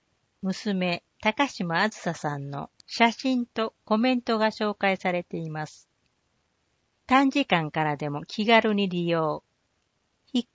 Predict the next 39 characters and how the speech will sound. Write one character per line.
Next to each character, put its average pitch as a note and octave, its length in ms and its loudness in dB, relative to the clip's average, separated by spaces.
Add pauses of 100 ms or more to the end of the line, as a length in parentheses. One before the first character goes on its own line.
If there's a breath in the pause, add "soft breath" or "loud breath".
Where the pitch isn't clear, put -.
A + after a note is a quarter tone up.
(100)
越 - 20 0
し C4+ 140 -6
作 C4 220 6
業 E3+ 200 2
に D3+ 160 -4
集 G#3+ 260 -2
中 G3 220 -4
す - 160 -10
る F3+ 140 -6
た F3 180 -4
め、 D#3+ 240 -6 (260)
子 - 120 -2
育 C4 300 2
て B3+ 120 0
シ A3+ 220 -2
ェ E3 140 4
ア - 20 0
を C#3 140 -2
初 G#3+ 320 0
め A3+ 120 2
て D3+ 160 -2
利 D3 200 -12
用。 D3 300 -6 (640)
子 A#3 180 0
供 C4+ 300 2
が B3+ 120 0
小 C4+ 260 -4
さ C4 180 -4
か - 140 -4
っ - 140 -6
た C#3+ 120 -6
の C#3 140 -8
で - 260 -12
助 - 260 -6
か G#3 120 0
り F#3 140 -4
ま E3 120 -6
し - 120 -14
た。 - 240 -14